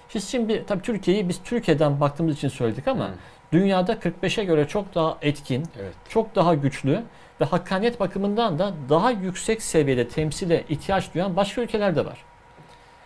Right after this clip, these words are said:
Speaker 1: Bu açıdan da pratik anlamda da bir karşılığı kalmadı.
Speaker 2: Evet.
Speaker 1: Bugün
Speaker 2: Evet.
Speaker 1: Allah aşkına Fransa'nın ya da Birleşik Krallığın dünyada düzen koruma, barış tesis etme anlamında ne etkisi var?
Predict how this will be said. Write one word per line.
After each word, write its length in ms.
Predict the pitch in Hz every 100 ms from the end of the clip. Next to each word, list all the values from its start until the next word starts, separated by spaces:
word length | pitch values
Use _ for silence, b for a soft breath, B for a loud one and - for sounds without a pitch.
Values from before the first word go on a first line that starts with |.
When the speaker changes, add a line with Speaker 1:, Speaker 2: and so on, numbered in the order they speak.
| B B -
Speaker 1:
Bu 120 | 202
açıdan 400 | 220 - 262 269
da 200 | 147 107 - - -
pratik 320 | 185 262 202
anlamda 340 | 185 196 220
da 100 | 202
bir 60 | 147
karşılığı 460 | 131 113 135 113
kalmadı. 300 | 113 113 101 98
Speaker 2:
Evet. 100 | 214
Speaker 1:
Bugün 120 | 196
Speaker 2:
Evet. 80 | 185
Speaker 1:
Allah 140 | 202
aşkına 280 | 185 - 123
Fransa'nın 640 | - 170 175 151 127 92 - B B B B
ya 100 | 180
da 80 | 170
Birleşik 320 | 175 160 180
Krallığın 420 | 170 135 117 104 143 B B B 156
dünyada 540 | 175 185 165 160 131
düzen 400 | 135 165 185 160 - 147
koruma, 340 | 113 104 - 123 131
barış 240 | 160 180
tesis 280 | - 143 156
etme 200 | 143 143
anlamında 280 | 143 127 127
ne 140 | 180
etkisi 340 | 185 139 107
var? 140 | 113